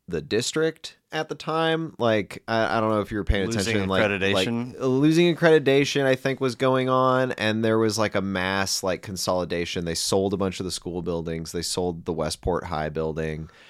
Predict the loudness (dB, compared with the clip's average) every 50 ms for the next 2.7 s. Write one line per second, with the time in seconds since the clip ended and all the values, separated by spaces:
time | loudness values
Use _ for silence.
0 | -20 -20 _ -8 -6 -6 -4 -4 -4 -4 -4 -4 -6 -6 -10 -18 _ _ _ _
1 | _ _ _ _ _ _ _ _ _ _ _ _ _ -6 -4 -2 4 6 6 6
2 | 6 6 4 4 4 6 6 4 4 2 -2 -4 -6